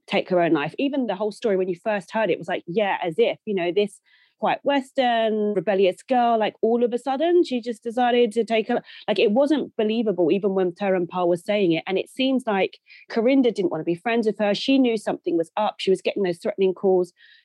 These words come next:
There were whispers amongst the community. There's this thing that is super obvious, but we're all just not saying anything about it. But we all know the truth. And, like, Nikki was the catalyst, I guess, in the story to just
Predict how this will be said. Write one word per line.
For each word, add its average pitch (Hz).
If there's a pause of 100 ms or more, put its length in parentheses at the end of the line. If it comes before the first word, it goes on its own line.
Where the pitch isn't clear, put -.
(140)
There 190
were 180
whispers 220
amongst 196
the 185
community. 196 (240)
There's 269
this 269
thing 285
that 180
is 190
super 277
obvious, 185
but -
we're 202
all 233
just 208
not 196
saying 214
anything 165
about 156
it. 156 (300)
But 208
we 202
all 220
know 190
the 180
truth. 180
And, 180
like, 170
Nikki 214
was 180
the 175
catalyst, 190
I 180
guess, 175
in 185
the 170
story 185
to 170
just -